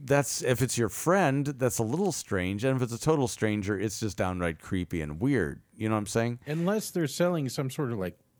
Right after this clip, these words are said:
Speaker 2: pancreas supplements.
Speaker 1: <laughs> Yeah, right. Yeah, of course, there's that. The Herbalife guy kind of walking
Speaker 2: Yeah,
Speaker 1: around,
Speaker 2: right.
Speaker 1: "How's your pancreas?" But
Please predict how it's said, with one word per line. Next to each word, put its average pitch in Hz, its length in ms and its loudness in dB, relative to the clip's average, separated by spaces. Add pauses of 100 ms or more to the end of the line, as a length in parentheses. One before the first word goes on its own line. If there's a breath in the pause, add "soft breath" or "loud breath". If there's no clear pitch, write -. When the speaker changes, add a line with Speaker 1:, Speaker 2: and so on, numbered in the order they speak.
(100)
Speaker 2:
pancreas 135 480 -4
supplements. 139 600 -10 (220)
Speaker 1:
<laughs> - 260 4
Yeah, 196 80 8 (100)
right. 131 240 4
Yeah, 147 180 6
of 175 160 2
course, 123 280 4
there's 110 200 2
that. 120 220 6
The 95 100 0
Herbalife 101 520 2
guy 82 240 0
kind 87 240 -2
of 82 60 0
walking 85 260 4
Speaker 2:
Yeah, 85 80 0
Speaker 1:
around, 87 160 2
Speaker 2:
right. - 80 0
Speaker 1:
"How's 185 180 4
your 269 80 0
pancreas?" 151 600 0 (960 loud breath)
But 170 260 4